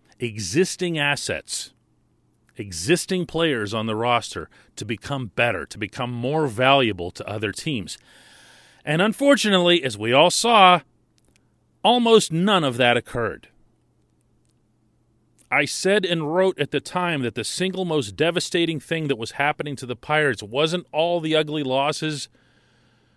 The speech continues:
It wasn't all the lopsided scores. It wasn't even Miguel Del Pozo.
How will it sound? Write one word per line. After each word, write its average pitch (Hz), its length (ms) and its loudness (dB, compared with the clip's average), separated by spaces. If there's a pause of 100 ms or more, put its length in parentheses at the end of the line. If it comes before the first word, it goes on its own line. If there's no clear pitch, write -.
(400)
It 123 80 -8
wasn't 160 340 2
all 170 160 4
the 156 100 2
lopsided 151 760 0
scores. 151 640 0
It 151 100 -4
wasn't 185 320 0
even 180 360 -4
Miguel 165 400 2
Del 139 240 2
Pozo. 135 680 0